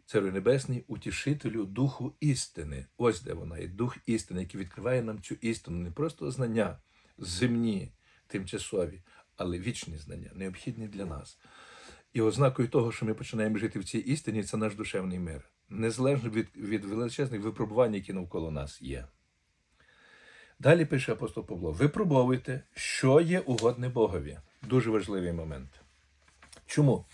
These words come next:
Тому що наша людська недосконалість, вона викривлює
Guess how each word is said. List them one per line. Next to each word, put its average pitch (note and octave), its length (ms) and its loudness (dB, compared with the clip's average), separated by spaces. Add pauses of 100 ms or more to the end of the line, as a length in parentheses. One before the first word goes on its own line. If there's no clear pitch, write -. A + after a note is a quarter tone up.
(400)
Тому A#2+ 180 0
що B2+ 120 0
наша C#3+ 280 2
людська A#2+ 340 0
недосконалість, A2 880 -2
вона A#2 200 2
викривлює G#2 800 2